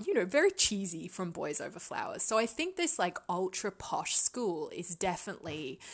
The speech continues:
a super cheesy thing, uh, that this, this drama has. Um, the other thing that is really hilarious is there are no teachers anywhere. But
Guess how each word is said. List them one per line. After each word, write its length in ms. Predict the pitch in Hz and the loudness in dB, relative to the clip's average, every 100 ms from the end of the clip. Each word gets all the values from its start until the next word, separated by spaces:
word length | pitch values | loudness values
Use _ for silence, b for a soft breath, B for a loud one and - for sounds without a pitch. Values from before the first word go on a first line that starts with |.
| B B | B B
a 80 | |
super 360 | - - - - | 10 10 8 4
cheesy 400 | - 208 180 - | 0 0 0 -2
thing, 460 | - - - - 214 _ _ _ _ - - 196 | -6 -8 -10 -14 -20 _ _ _ _ -20 -8 -2
uh, 300 | 185 175 165 | 0 0 2
that 260 | 180 160 | 4 2
this, 340 | 175 170 - - - | 2 6 6 6 0
this 180 | 175 - | 2 2
drama 320 | 165 165 165 | 2 -4 -4
has. 520 | - 262 - - - B B B | 2 4 4 0 0 B B B
Um, 220 | - 196 | 0 0
the 100 | 190 - | 0 4
other 220 | 262 311 | 6 6
thing 240 | - 349 254 320 - | 4 0 -2 -8 0
that 160 | 190 | 2
is 200 | 180 170 - _ | 4 2 -2 _
really 380 | 196 190 202 170 | -4 2 2 2
hilarious 680 | 165 220 330 240 170 165 - | 0 2 4 4 4 2 2
is 260 | - 175 - - | 0 -2 -2 -6
there 220 | 185 202 233 | -2 2 4
are 60 | |
no 180 | 226 185 | 2 0
teachers 760 | 180 - 170 - - 180 - - _ _ | -2 -6 -8 -8 -8 -4 -4 -6 _ _
anywhere. 640 | 185 185 165 147 - - - _ | -4 -2 -2 -4 -4 -8 -16 _
But 440 | 359 254 - - | 8 8 8 -2